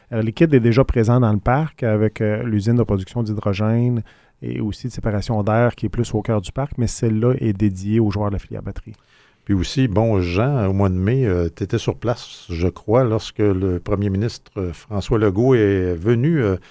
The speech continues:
Speaker 2: euh, en visite des installations de l'usine Ultium Cam. Euh, donc, euh, euh, t'assistais à cet événement-là au mois de mai deux mille vingt-quatre.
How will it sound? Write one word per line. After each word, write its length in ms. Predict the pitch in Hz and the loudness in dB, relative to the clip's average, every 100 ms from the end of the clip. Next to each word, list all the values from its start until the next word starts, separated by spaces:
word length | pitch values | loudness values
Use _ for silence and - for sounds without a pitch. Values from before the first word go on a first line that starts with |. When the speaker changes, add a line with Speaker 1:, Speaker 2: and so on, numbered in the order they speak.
| _ _ _ | _ _ _
Speaker 2:
euh, 180 | 95 87 | -8 -6
en 140 | 101 | -4
visite 460 | 95 104 101 135 131 | -2 -2 -2 -4 -2
des 260 | 90 98 95 | -2 0 0
installations 540 | 107 - 104 98 127 | 0 0 0 0 0
de 80 | 113 | 0
l'usine 440 | 95 95 117 107 113 | 0 -2 0 0 0
Ultium 560 | 113 107 - 113 92 90 | -2 -4 -2 0 0 -4
Cam. 380 | - 120 151 127 | -2 -2 -2 -2
Euh, 140 | 107 92 | -2 -2
donc, 400 | 110 123 123 104 | -2 -2 -4 -2
euh, 240 | 92 90 85 - _ _ 87 | -2 -2 -6 -20 _ _ -8
euh, 240 | 87 82 | -6 -6
t'assistais 500 | - 101 - - - | -4 -6 -6 -10 -4
à 40 | 110 | -4
cet 240 | 110 98 | -4 -2
événement-là 440 | 95 92 90 90 | -2 0 0 0
au 40 | 107 | 2
mois 120 | 95 | 2
de 80 | 90 | 2
mai 260 | 98 101 | 2 2
deux 120 | 90 92 | 2 2
mille 160 | 95 | 2
vingt-quatre. 640 | 87 95 82 - 98 - | 2 -2 -4 -8 -10 -10